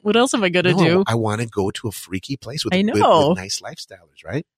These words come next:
Speaker 1: Yeah, people are so friendly. We've made a lot of friends, and it's been an amazing journey. We've grown stronger as a couple. And,
Speaker 2: Definitely.
Speaker 1: um, I didn't know that we could be stronger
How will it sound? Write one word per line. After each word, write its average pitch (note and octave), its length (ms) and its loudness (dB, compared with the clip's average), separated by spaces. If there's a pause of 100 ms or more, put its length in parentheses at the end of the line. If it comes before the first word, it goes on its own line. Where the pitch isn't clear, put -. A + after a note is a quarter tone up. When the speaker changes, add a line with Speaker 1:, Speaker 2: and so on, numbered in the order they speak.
Speaker 1:
Yeah, - 160 2
people B3 280 0
are A#3 60 4
so A3 180 2
friendly. F#3 280 0
We've A#3+ 180 4
made A#3 160 4
a G3+ 60 2
lot D#3+ 160 2
of D#3+ 80 -2
friends, D#3 320 2
and D#3+ 160 4
it's E3 180 -2
been G3+ 140 2
an F#3 100 4
amazing D#3+ 380 2
journey. D#3 320 0
We've D3+ 220 -2
grown D3+ 260 -2
stronger D#3 340 2
as D3 100 0
a D#3 60 0
couple. D3 560 -2 (400)
And, D3 160 4
Speaker 2:
Definitely. D3 240 2
Speaker 1:
um, C#3 340 2
I E3+ 120 2
didn't F#3 200 2
know E3 240 4
that D3+ 140 0
we D3 100 0
could C#3 220 -4
be C#3+ 120 -2
stronger C#3+ 680 0